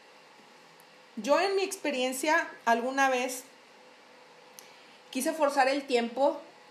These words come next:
y, y no me resultó. O sea, claro, tenía otra edad, tenía otros pensamientos, no era tan consciente, y yo creo que eso también la conciencia nos la da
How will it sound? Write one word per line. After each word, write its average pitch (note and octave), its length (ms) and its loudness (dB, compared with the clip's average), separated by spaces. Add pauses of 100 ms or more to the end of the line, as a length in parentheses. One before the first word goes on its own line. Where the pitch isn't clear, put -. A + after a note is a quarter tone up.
(280)
y, A#3 760 -4 (120)
y A#3 80 -8
no A#3 120 -6
me D4 100 0
resultó. D#4+ 680 -2 (200)
O B3+ 120 -2
sea, A#3+ 560 0 (1200)
claro, D#4 360 6
tenía A3+ 240 -4
otra A3 200 -2
edad, C4+ 500 4
tenía A#3+ 200 -4
otros A#3+ 180 -8
pensamientos, B3 1080 -2
no A#3+ 180 -2
era F4 180 2
tan G4+ 160 0
consciente, A#3+ 680 -4
y C#4 180 -4
yo B3+ 140 -2
creo D4 140 -10
que F4 80 -6
eso E4 180 -10
también C#4 440 -6 (100)
la C4 180 -4
conciencia A3+ 580 -6
nos C#4+ 200 -4
la A#3 120 0
da G#3 380 -2